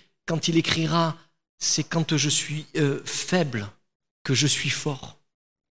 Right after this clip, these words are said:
C'est, c'est suite à, à ce passage à Corinthe qu'il a expérimenté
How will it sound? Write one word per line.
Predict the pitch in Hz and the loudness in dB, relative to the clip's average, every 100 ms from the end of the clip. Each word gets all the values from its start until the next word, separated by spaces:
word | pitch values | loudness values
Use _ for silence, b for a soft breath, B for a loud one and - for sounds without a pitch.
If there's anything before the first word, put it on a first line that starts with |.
| _ _ | _ _
C'est, | - 208 | 2 4
c'est | - 196 | 8 10
suite | - 294 - 202 | 10 8 4 2
à, | 180 B B | 0 B B
à | 165 | 4
ce | - - | 6 4
passage | 196 - 240 - 247 208 | 2 4 6 6 6 6
à | 196 | 4
Corinthe | - 202 190 240 - | 4 4 4 2 0
qu'il | - 180 | 0 2
a | 185 | 4
expérimenté | 170 - - 208 190 196 185 175 - 196 233 | 4 0 4 2 2 2 0 0 0 0 0